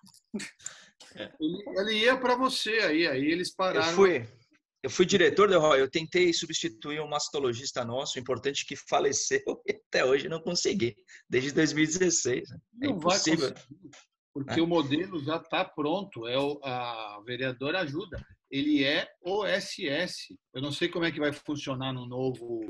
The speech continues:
Speaker 2: Pérola Byton, mas não vai haver concurso, isso aí é fato.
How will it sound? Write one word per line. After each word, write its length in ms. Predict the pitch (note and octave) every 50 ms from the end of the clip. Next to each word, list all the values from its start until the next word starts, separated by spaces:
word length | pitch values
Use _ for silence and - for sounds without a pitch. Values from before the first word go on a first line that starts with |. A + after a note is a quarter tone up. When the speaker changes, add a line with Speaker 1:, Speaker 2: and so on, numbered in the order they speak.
| - -
Speaker 2:
Pérola 320 | A#2+ B2 A#2+ A#2 A2+ G#2+
Byton, 680 | F#2 G2+ A2+ C3 D#3+ G3 F#3 - _ _ - G2+ F#2+ _ _ _ _ _ -
mas 200 | C3+ C3 B2+ C#3
não 200 | D#3 F3+ A3+ A3+
vai 280 | G3 F3+ F3+ G#3 A#3+
haver 200 | A3 F3+ F3+ F3 F3
concurso, 580 | - D#3 - - - _ - A2+ - - - G2+
isso 160 | - - A2+
aí 120 | B2 E3
é 40 | F#3
fato. 480 | - - - G#3 G#3 G#3 G3 - _